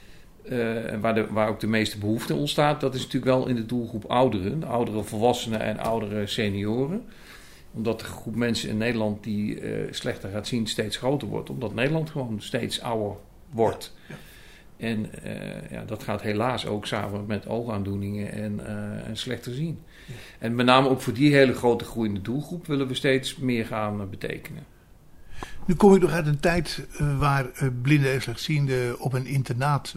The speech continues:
Speaker 2: waren om daar vervolgens, eh, aangepast opgeleid te worden en dan
Speaker 1: Mhm.
Speaker 2: vervolgens naar de, de samenleving ingingen. Dat
Speaker 1: Ja.
Speaker 2: terrein is verlaten en men is dus mensen, eh,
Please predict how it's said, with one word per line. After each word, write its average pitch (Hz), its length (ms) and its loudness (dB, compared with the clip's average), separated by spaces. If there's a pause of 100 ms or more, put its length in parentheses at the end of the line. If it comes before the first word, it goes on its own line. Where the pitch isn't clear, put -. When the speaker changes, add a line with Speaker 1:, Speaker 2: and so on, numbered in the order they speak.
(140)
Speaker 2:
waren 120 600 0
om 120 220 0
daar 117 220 0
vervolgens, 113 720 -4
eh, 123 60 -10 (180)
aangepast 131 640 -4 (140)
opgeleid 156 480 0
te 151 80 -2
worden 143 300 2
en 135 100 0
dan 127 140 0
Speaker 1:
Mhm. 120 80 0
Speaker 2:
vervolgens 120 540 0 (1000)
naar 120 280 0
de, 123 140 -4 (320)
de 127 120 -10
samenleving 160 640 6
ingingen. 170 640 4 (680)
Dat 147 260 2
Speaker 1:
Ja. - 80 -10
Speaker 2:
terrein 127 420 2
is - 420 -6
verlaten 135 1120 0
en 107 340 -2
men 110 160 -4
is 110 80 -10
dus 110 180 -6
mensen, 113 400 -2 (600)
eh, 165 120 -2